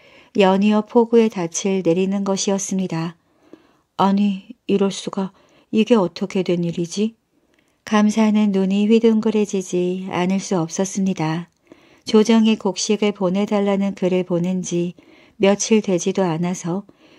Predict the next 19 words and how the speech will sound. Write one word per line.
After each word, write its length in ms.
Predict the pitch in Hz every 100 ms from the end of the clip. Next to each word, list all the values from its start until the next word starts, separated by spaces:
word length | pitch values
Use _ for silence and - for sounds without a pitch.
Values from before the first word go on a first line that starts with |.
| -
곡식이 520 | 220 208 - 220 226
도착했으니 1080 | 196 170 208 202 208 - 190 185 180 185 180
놀라는 520 | 180 185 196 214 214
게 140 | 208 208
당연했지요. 920 | 190 165 180 196 196 - 151 165 196 _ _ _ _ _ _
당시는 580 | - 208 208 226 220 226
교통수단이 1080 | 208 196 208 208 - 208 202 190 190 196 190 _ _
발달하지 640 | - 190 185 202 202 196 190
않아 380 | 156 170 208 - _ _ _ -
보통 400 | 202 202 - 214
한 220 | 220 233
달 160 | 226 226
이상 300 | 220 220 214
걸려야 760 | 202 170 175 185 180 175 185 190
도착하는 680 | - 180 220 214 208 196 190
게 300 | 175 170 165 - - - _
보통이었습니다. 1200 | - 196 214 202 202 202 - 202 190 170 160 175 - _ _ _ _
사정을 640 | - 240 233 233 226 226 190
알아보니 800 | 175 190 196 185 180 180 180